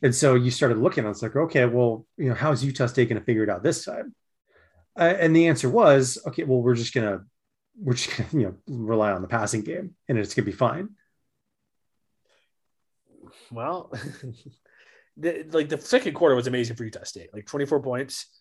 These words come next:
Speaker 2: Like, I was watching this game, I was kind of in and out watching, like, "Okay, it's fourteen oh." Like, "Oh, shoot, what's going on?" Then this, they come back there, and twenty-four fourteen halftime, they're up thirty-one. Okay, this is completely over.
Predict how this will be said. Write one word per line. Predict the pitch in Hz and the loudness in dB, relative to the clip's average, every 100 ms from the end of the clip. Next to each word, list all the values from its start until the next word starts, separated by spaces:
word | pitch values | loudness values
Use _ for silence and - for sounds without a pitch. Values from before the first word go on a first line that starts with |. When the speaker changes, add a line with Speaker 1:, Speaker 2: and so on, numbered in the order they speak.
| _ 135 | _ -2
Speaker 2:
Like, | 147 | 2
I | |
was | 151 | 2
watching | 143 147 165 | 4 2 2
this | 147 - | -4 -4
game, | 135 127 | -6 -4
I | 123 | -4
was | 120 | -6
kind | 135 127 | -8 -8
of | 117 113 _ _ _ - | -8 -12 _ _ _ -10
in | 135 | -4
and | 131 | 0
out | 120 120 | 0 0
watching, | 120 117 127 | -2 -2 -6
like, | 170 | -6
"Okay, | 214 190 147 | -6 -4 -6
it's | 143 - | -6 -12
fourteen | - 151 143 135 | -8 -6 -6 -8
oh." | 127 123 | -6 -4
Like, | 123 120 | -6 -8
"Oh, | 147 | -8
shoot, | - 143 | -6 -6
what's | 123 123 | -8 -8
going | 123 | -10
on?" | 120 120 | -8 -8
Then | 123 | -6
this, | 120 - | -6 -8
they | 127 120 | -10 -10
come | 120 131 | -6 -4
back | 123 - 123 | -4 -6 -8
there, | 139 127 120 | -4 -4 -4
and | 120 _ _ _ - | -10 _ _ _ -2
twenty-four | 147 147 143 | 0 2 2
fourteen | 147 139 135 | 0 0 -4
halftime, | 120 120 123 120 120 | -6 -8 -8 -6 -4
they're | 127 | -2
up | 127 | -2
thirty-one. | 127 120 117 117 | -4 -6 -6 -8
Okay, | 113 110 | -10 -12
this | 113 | -14
is | 117 | -16
completely | 120 - 127 107 120 | -20 -12 -10 -8 -8
over. | 120 101 107 | -8 -10 -16